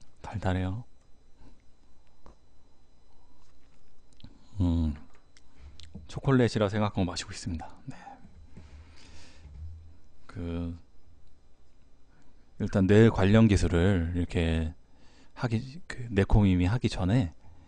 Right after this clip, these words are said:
보시면 그 미래에는 치매 예방 뇌 관련 기술이 이렇게 뜬다고 해요. 그 치매 관련 웨어러블, 전기 자극 이런 게 나올 거라고 하고요.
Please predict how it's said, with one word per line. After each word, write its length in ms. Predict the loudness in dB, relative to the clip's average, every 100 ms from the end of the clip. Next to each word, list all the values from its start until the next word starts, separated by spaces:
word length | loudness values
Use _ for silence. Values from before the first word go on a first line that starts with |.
| -20 -20 -18 -16 -12 -6
보시면 560 | -2 2 4 4 2
그 320 | -2 -4 -6 -6 0
미래에는 520 | 4 6 6 4 2
치매 560 | 2 4 6 6 6
예방 920 | 4 4 4 6 4 4 4 4 2
뇌 140 | 2 0
관련 360 | 2 4 4
기술이 420 | 4 0 -2 -2 -4 -10 -14 -16 -14 -10
이렇게 220 | -8 -6 2
뜬다고 400 | 4 6 4 2
해요. 280 | 2 0 -4 -10 -16 -16 -16 -16 -16 -14 -14 -16 -14 -16 -14 -16 -16 -16
그 440 | -10 -8 -6 -8 -10 -12 -14 -16 -14 -14 -14 -14 -16 -14 -14 -12 0
치매 240 | 4 6
관련 460 | 6 4 2 0 -2 -10 -12 2
웨어러블, 580 | 6 6 6 2 0 -2
전기 340 | -4 0 2 2
자극 340 | 0 -2 -6 -10 -18 -6
이런 220 | 0 2 2
게 260 | 0 -2 -8 -16 -18 -18 -12 -8
나올 280 | -4 -2
거라고 280 | 0 0 0
하고요. 300 | 0 -2 -2